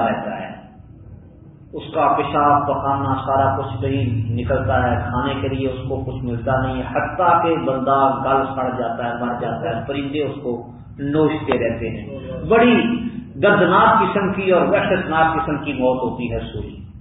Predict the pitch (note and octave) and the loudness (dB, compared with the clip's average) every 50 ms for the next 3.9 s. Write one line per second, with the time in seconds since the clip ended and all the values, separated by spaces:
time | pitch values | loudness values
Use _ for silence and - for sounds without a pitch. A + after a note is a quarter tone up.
0 | - - - - B2+ D3 D#3+ F#3 F3+ E3+ D#3 D3 D3+ D3+ D3 D3+ C#3+ - - D#3 | -20 -18 -10 -4 0 0 0 2 2 2 0 0 0 0 0 0 0 -2 -4 -6
1 | D3+ D#3+ E3 D#3 - - C#3+ C#3+ C#3+ C#3+ C#3+ C#3+ - - C#3 C3+ B2+ B2 - C3+ | -6 -4 -4 -4 -2 0 0 0 0 0 -2 -6 -10 -10 -6 -6 -6 -6 -4 -4
2 | C#3 C3 A#2 - - - - - - C#3+ C3+ - C3 B2 A#2+ A#2+ A#2+ - - - | -4 -4 -4 -6 -8 -12 -14 -8 -8 -8 -8 -8 -8 -6 -6 -6 -6 -6 -6 -6
3 | - - - - - - - - B2+ C3+ C3+ - D3 C3+ B2+ B2 B2+ | -8 -8 -10 -12 -16 -16 -16 -14 -12 -10 -10 -10 -8 -6 -6 -4 -4